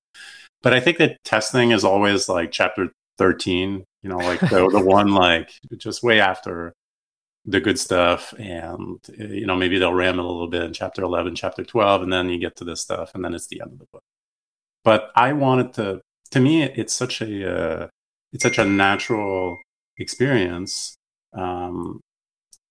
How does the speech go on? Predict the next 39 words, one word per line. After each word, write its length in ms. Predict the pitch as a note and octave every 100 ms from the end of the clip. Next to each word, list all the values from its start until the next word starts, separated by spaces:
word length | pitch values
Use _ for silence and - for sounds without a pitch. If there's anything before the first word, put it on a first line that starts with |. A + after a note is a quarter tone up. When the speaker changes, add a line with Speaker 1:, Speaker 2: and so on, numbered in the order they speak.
| -
Speaker 1:
to 640 | - G#2 G2 G2 F#2+ F#2 - _ -
be 120 | F2 F#2+
doing 280 | F#2+ F2
testing, 520 | E2 G2 - - F2 E2+
and 80 |
it's, 260 | E2+ - - -
it's 300 | G2+ G2 -
so 240 | - G#2+
well 240 | G2+ G2
adapted 640 | F#2 E2+ E2 - - F2 E2 _
to 260 | - G2+ F2
the 100 | E2
work 240 | F2 F2
of 120 | F2+
scientists. 760 | - G2 F#2+ F2+ E2+ E2 - -
I 100 | F2+
figured, 380 | - F2+ F2+ - _ _
"Well, 300 | A#2 G#2+ G2
why 140 | G2+ A#2+
don't 200 | A2+ -
I, 260 | F#2 F2 -
like, 220 | G2 E2+ D#2+
bring 240 | F#2+ E2+
it 120 | E2+
in 180 | E2 E2
a 60 | E2
little 260 | E2+ F2
bit?" 180 | - - - _ _ _ _ _ _ _ _
But 60 | -
then 140 | B2
I 60 | B2
realized 600 | A2 E3+ E3+ G2 F#2 -
that 220 | G2+ F#2 - -
I 120 | G2
think 200 | F2+ G#2+
that 120 | G2+
the 80 | G2+
people 340 | - G#2+ -
that, 120 | G2